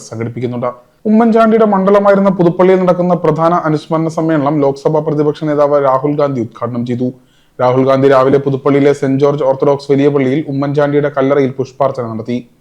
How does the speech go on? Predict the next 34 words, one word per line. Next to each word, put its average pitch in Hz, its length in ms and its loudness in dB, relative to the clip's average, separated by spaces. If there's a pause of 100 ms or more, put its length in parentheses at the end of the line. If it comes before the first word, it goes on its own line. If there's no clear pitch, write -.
(220)
ഉമ്മൻചാണ്ടി 131 480 2
ഫൗണ്ടേഷൻ 131 400 -2
നിർമ്മിച്ച 135 240 -2 (140)
പന്ത്രണ്ട് 139 420 2
വീടുകളുടെ 135 440 2
താക്കോൽ 135 380 0
കൈമാറ്റം 135 380 -2 (100)
ഈ 131 100 0
ചടങ്ങിൽ 123 300 -2 (100)
നടന്നു. 113 280 -8 (500)
ഇത് 127 120 2 (160)
ഉമ്മൻചാണ്ടിയുടെ 135 680 0
സേവന 131 260 0 (100)
പാതയിലെ 135 360 0 (100)
ഒരു 123 180 -6
തുടർച്ചയായി 120 480 -4
കാണുന്നു. 113 320 -8 (640)
സ്മൃതി 139 300 0
തരംഗം 147 300 2 (160)
ജീവകാരുണ്യ 151 600 2
പദ്ധതി, 139 260 0 (200)
കെ 139 180 2
പി 147 140 -2
സി 147 160 -2
സിയുടെ 143 240 0
നേതൃത്വത്തിൽ 139 520 -2
സ്മൃതി 139 320 -6
തരംഗം 139 320 0 (120)
എന്ന 131 160 0
പേരിൽ 139 200 2 (140)
ഒരു 131 160 -2
പുതിയ 131 200 0 (120)
ജീവകാരുണ്യ 135 540 -2
പദ്ധതിക്ക് 131 360 -8